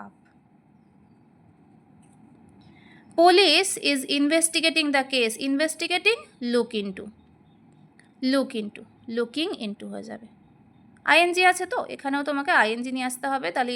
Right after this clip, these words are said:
ইনভেস্টিগেটিং, এখানে হয়ে যাবে looking into। Trying to find, looking for, looking into আর looking for দুটোর মধ্যে পার্থক্য কি?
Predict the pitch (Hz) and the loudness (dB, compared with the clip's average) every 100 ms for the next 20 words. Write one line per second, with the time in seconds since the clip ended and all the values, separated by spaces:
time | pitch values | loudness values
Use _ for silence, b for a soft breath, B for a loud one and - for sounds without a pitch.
0 | 247 269 277 330 349 370 381 415 B B | -6 -6 -6 -4 -2 0 -2 -4 B B
1 | - 220 214 226 233 226 254 247 254 339 | -14 -10 -8 -8 -8 -6 -4 -6 -4 -4
2 | 349 262 220 - - _ _ _ _ _ | -2 -4 -6 -12 -20 _ _ _ _ _
3 | _ b b b b - 339 320 339 403 | _ b b b b -4 4 8 8 4
4 | 427 440 427 349 285 311 302 269 233 208 | -4 -6 -2 2 2 2 -2 -4 -6 -10
5 | 208 - - 254 269 302 302 262 233 226 | -14 -18 -10 -8 -6 -6 -8 -8 -4 -2
6 | 220 196 220 _ _ _ _ _ _ 233 | -2 -4 -8 _ _ _ _ _ _ -8
7 | 233 285 277 277 285 285 370 427 262 247 | -8 -4 -2 -2 -2 -2 2 6 6 4
8 | 247 269 269 269 269 262 226 196 233 _ | -4 -6 -8 -4 0 2 2 0 -10 _
9 | 247 247 277 285 320 311 285 285 349 349 | -14 -8 -6 -4 -4 2 0 0 -6 -4
10 | 370 349 | -6 -4